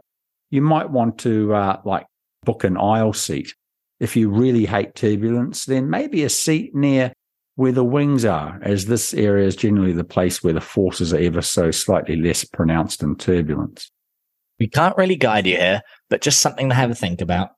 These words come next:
Speaker 2: and do your research online.
Speaker 1: Okay, the day before your flight. Now, the day before your flight, you do your packing using the checklist to make sure you haven't forgotten anything.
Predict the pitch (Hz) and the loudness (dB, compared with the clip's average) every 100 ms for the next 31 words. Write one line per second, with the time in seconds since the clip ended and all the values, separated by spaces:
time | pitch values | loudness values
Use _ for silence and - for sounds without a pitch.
0 | - 90 90 98 - 101 92 90 92 90 | -12 -6 -2 -2 -2 -4 -4 -2 -2 -2
1 | - 95 82 78 - - _ _ _ _ | -2 -4 -4 -10 -10 -16 _ _ _ _
2 | _ _ - 123 123 143 131 76 - 101 | _ _ -2 -2 0 0 0 0 -6 -4
3 | 110 92 104 117 127 123 113 - 120 107 | -2 0 2 2 4 2 -2 0 0 0
4 | 92 80 - 76 62 - - _ _ _ | 0 -4 -10 -10 -10 -14 -20 _ _ _
5 | _ 107 107 107 - - _ _ 110 92 | _ 0 2 2 -2 -20 _ _ -4 0
6 | 120 131 143 127 - 123 110 101 139 - | 2 2 2 -2 0 2 2 0 -2 -6
7 | - 95 - 113 98 - 90 113 104 98 | -2 -2 0 2 2 -2 -4 0 2 2
8 | 95 - 95 - 71 - - _ - 92 | 0 -2 -4 -6 -10 -10 -14 _ -8 0
9 | 104 101 104 92 87 - 127 - 90 - | 2 4 2 2 0 -2 -2 -2 -6 -4
10 | - 90 95 - 98 90 82 78 82 90 | 0 2 0 0 0 2 2 0 0 -2
11 | - 85 87 107 - 78 71 67 - 57 | -2 -2 0 0 0 -2 -2 -6 -8 -10